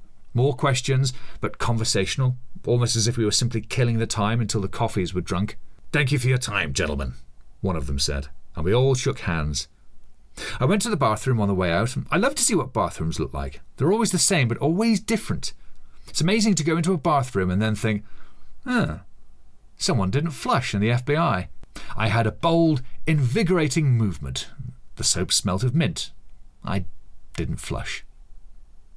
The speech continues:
Anthony walked me to the car. He handed me over my tickets and some expense money to use in an official wallet. I like the wallet. "Yes, they are nice, aren't they? Rather neat." He said he envied me. He missed England.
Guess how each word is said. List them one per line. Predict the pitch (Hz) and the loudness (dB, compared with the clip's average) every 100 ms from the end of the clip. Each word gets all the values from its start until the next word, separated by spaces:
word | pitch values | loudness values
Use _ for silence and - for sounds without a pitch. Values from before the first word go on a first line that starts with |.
| - | -2
Anthony | 185 131 113 | 0 2 2
walked | 98 110 - | 2 0 0
me | 107 | -2
to | 120 | -2
the | |
car. | 117 151 107 87 - - - - - - - | 0 0 2 0 -4 -8 -8 -10 -16 -18 -10
He | - | -2
handed | 120 143 147 | 2 2 2
me | 139 | 2
over | 113 113 | 2 2
my | 110 | 0
tickets | 117 110 90 104 - | 0 0 -2 -2 -2
and | 90 | 0
some | - 90 | 0 0
expense | 90 - - 101 - 87 | 0 -2 0 0 0 0
money | 82 92 | 0 0
to | 104 | 0
use | 92 87 | 0 0
in | 95 | 0
an | 98 | 0
official | 95 98 - 90 | 0 -2 0 0
wallet. | 98 120 78 - - - | 2 0 0 -6 -8 -2
I | 98 | 0
like | 104 117 98 | 2 0 0
the | |
wallet. | 98 104 71 64 - - - - - - - - - | 0 2 0 -6 -10 -12 -12 -12 -12 -12 -12 -12 -4
"Yes, | 160 160 | 0 0
they | 202 | 2
are | 220 135 | 2 2
nice, | 85 - | 0 0
aren't | 160 127 | 0 0
they? | 139 - | -2 0
Rather | 123 127 | 2 2
neat." | 113 101 - - - - - - - - - - - | 2 -2 -8 -12 -10 -12 -12 -14 -14 -14 -14 -12 -6
He | 247 | 0
said | - 151 | 2 4
he | 156 | 2
envied | 175 202 151 107 - | 4 4 4 2 0
me. | 87 78 - - - - - | -2 -4 -6 -10 -10 -8 0
He | 147 | 2
missed | 165 131 - | 2 0 0
England. | 160 151 104 80 73 | 2 4 2 0 -4